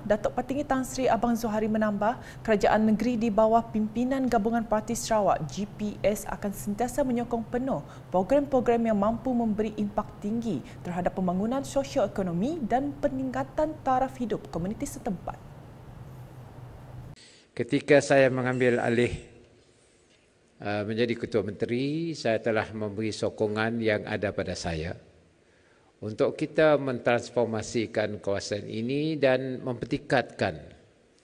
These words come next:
Speaker 2: segala, segala kemudahan tanpa menjejaskan, uh, nilai sejarah yang ada.
Speaker 1: Sementara itu, Ketua Menteri turut memaklumkan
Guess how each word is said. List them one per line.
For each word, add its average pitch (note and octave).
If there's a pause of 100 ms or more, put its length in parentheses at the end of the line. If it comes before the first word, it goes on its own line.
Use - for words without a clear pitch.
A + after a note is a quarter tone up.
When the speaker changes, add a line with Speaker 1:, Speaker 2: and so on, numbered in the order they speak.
(300)
Speaker 2:
segala, A#2+
segala D3
kemudahan A#2 (280)
tanpa C#3+ (520)
menjejaskan, A#2+ (920)
uh, F#2
nilai A#2+
sejarah G#2+ (160)
yang G2
ada. E2+ (920)
Speaker 1:
Sementara B3+
itu, C4
Ketua C4+
Menteri B3
turut B3
memaklumkan A3